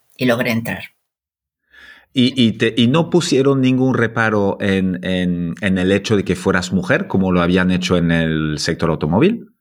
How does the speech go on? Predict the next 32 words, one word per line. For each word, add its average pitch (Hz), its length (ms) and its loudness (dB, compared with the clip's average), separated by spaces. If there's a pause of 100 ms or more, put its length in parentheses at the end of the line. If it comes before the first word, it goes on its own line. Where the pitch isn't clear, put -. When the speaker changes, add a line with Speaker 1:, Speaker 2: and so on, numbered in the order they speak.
(240)
Speaker 1:
No, 254 380 -2
la 160 140 0
verdad 160 240 2
es 226 100 -4
que 226 400 0
para 151 180 2
mí 180 140 0
fue 208 580 -2
increíble. 135 680 -4 (240)
O - 40 -20
sea, 120 100 -10
el 120 40 -14
comienzo 156 340 0
fue 202 100 0
increíble 139 320 0
porque 143 240 -2
hice 165 160 0
una 240 80 2
entrevista, 220 680 0 (420)
después 170 280 -2
de 185 40 2
hacer 175 240 0
todos 165 200 0
los 160 160 0
test, 175 640 2
que - 100 -8
estuve 147 240 -4
tres 127 260 -2
días, 151 460 0 (220)
dinámicas 143 440 2
de 135 140 0
grupo, 147 720 0